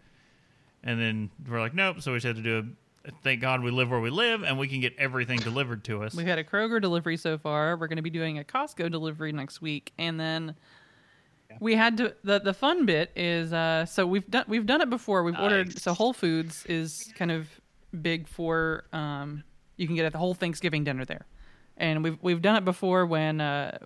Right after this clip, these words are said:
Speaker 2: like, when Emmett was born, like,
Speaker 1: Let's see,
Speaker 2: we
Speaker 1: when he
Speaker 2: couldn't travel with him,
Speaker 1: when he
Speaker 2: so
Speaker 1: was born, and then the next year when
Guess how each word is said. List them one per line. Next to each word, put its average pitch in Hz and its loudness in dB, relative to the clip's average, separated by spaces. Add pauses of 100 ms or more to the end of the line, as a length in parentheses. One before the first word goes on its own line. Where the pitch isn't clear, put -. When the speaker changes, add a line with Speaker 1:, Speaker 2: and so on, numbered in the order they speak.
(140)
Speaker 2:
like, 165 -4
when 160 0
Emmett 170 2
was 151 -4
born, 147 0
like, 143 -6
Speaker 1:
Let's 135 -10
see, 123 2
Speaker 2:
we 120 -4
Speaker 1:
when 131 4
he 135 2
Speaker 2:
couldn't 160 4
travel 160 4
with 139 -2
him, 143 -4
Speaker 1:
when 127 4
he 135 4
Speaker 2:
so 131 2
Speaker 1:
was 120 0
born, 135 0
and 123 -2
then 120 -2
the 117 -2
next 127 -2
year 120 -2
when 113 -4